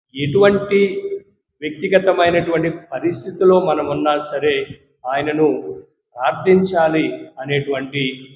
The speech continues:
విషయాన్ని క్రీస్తు ప్రభువే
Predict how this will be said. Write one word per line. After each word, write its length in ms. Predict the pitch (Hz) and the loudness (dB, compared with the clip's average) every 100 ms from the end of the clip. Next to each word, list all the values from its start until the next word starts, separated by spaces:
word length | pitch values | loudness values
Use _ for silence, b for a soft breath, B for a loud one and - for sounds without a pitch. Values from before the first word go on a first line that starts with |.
| - | -16
విషయాన్ని 640 | 135 - 165 147 165 139 - - _ _ | -14 0 2 2 0 -2 -4 -14 _ _
క్రీస్తు 420 | 180 214 180 - - | -6 -4 -4 -4 -6
ప్రభువే 800 | 170 160 160 165 143 143 - | 0 0 2 2 2 0 -6